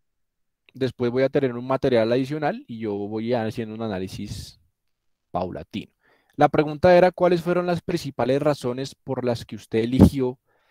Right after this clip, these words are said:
realizar, practicar o especializarse en su deporte? Aquí uno me respondió que por gusto y habilidad,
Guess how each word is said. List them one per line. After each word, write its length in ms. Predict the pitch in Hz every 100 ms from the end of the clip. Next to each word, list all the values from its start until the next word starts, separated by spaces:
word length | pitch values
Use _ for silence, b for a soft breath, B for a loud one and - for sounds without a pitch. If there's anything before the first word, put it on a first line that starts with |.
| _ _ -
realizar, 720 | - 127 131 104 117 113 135
practicar 640 | - 127 _ - 113 127 -
o 140 | 120 120
especializarse 680 | - 110 107 98 95 85 98
en 60 |
su 140 | - 101
deporte? 520 | 107 143 131 - - _ _ _ _ _ _
Aquí 280 | 127 - 127
uno 220 | 123 135
me 100 | 139
respondió 420 | 135 127 120 110
que 120 | 107 120
por 220 | - 110
gusto 440 | 113 120 - 117
y 60 | 117
habilidad, 440 | 117 135 147 131